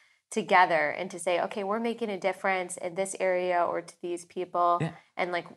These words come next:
Speaker 1: we always agree on that. We always decide, "Okay,
Speaker 2: For
Speaker 1: this
Speaker 2: sure.
Speaker 1: is how much we wanna give, and this is
Speaker 2: And
Speaker 1: who
Speaker 2: that's
Speaker 1: we wanna
Speaker 2: not
Speaker 1: give
Speaker 2: just
Speaker 1: to."
Speaker 2: financially either. It's just service, serving other people and serving other groups, I think, can help not only you as a person, but then together with your spouse, it will help your marriage out.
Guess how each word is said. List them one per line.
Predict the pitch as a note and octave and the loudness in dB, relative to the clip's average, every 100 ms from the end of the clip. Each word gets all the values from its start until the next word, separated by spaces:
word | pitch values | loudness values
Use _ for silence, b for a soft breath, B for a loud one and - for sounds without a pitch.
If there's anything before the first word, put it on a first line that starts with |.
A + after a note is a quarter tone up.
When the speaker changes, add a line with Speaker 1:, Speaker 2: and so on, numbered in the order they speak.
| _ - | _ -8
Speaker 1:
we | G3 A3 | -2 6
always | G3 G3 F3+ | 8 8 4
agree | F#3 F3 F#3 G3+ G3 F#3+ - | -2 -4 -2 0 2 0 0
on | F3 E3+ | 0 2
that. | - - | 0 0
We | F#3+ | 4
always | F#3 F#3 | 4 4
decide, | F3 - F#3+ F3+ | 0 4 4 4
"Okay, | F3 F#3 | 0 -2
Speaker 2:
For | F3+ | -2
Speaker 1:
this | - | -4
Speaker 2:
sure. | |
Speaker 1:
is | F3+ | -6
how | - G3+ | 0 0
much | F3+ - | 0 -2
we | F#3 | -4
wanna | F3+ E3+ | -4 -2
give, | A#3 B3+ B3+ | 4 6 6
and | B3 F#3 | 2 -8
this | F#3 | -4
is | |
Speaker 2:
And | - | 2
Speaker 1:
who | B2+ | 4
Speaker 2:
that's | |
Speaker 1:
we | F#3+ | 4
wanna | F3+ A#2 | 2 6
Speaker 2:
not | A#2+ | 6
Speaker 1:
give | B2 | 4
Speaker 2:
just | A2+ F#2+ | 0 2
Speaker 1:
to." | |
Speaker 2:
financially | G#2+ F#2 G2 G2+ F#2 G2 | 2 4 0 0 0 2
either. | A2 F2+ | 2 0
It's | - | -4
just | F#2 - | -6 -6
service, | - G#2 F#2 - | 0 2 0 -6
serving | - - G2+ G2 F#2+ | -10 0 2 2 0
other | F#2 - | -4 -4
people | - F#2 - | -6 -6 -4
and | F#2+ | -6
serving | F#2+ F#2 F#2 F2+ | -2 -2 -2 -6
other | F2+ | -8
groups, | - - - - - | -8 -6 -8 -10 -12
I | |
think, | - E2+ | -10 -8
can | F#2+ | -6
help | G2 F#2 - b b b b _ | -6 -6 -8 b b b b _
not | G#2 G2 | 6 8
only | G2+ F#2+ | 6 6
you | F#2+ | 4
as | F2+ | 2
a | F#2 | -2
person, | - F#2+ - F2 F2 | 0 -2 -2 -8 -6
but | F2 E2 | -6 -6
then | F2 F2 F#2 - | -6 -6 -8 -10
together | - G2 F#2+ F#2 F#2 G#2 | -4 2 2 2 -2 -4
with | F#2+ | -2
your | F#2 | -2
spouse, | - - F#2 F#2 - - - - | -4 0 2 2 -2 -14 -18 -8
it | |
will | G2+ F#2 | -8 -4
help | F2 | -6
your | - | -6
marriage | - - - - | -8 -8 -10 -10
out. | - - | -8 -10